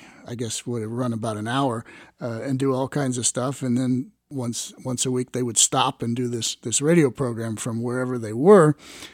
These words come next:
and it included a bunch of the things in the stage act and whatever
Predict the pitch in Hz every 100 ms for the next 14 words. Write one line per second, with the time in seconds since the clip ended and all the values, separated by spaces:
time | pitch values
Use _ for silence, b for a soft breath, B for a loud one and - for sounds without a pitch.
0 | B 143 127 131 123 120 143 127 120 113
1 | 117 123 120 110 - 123 113 110 110 110
2 | - 131 123 120 117 127 - 110 104 110
3 | 123 113 110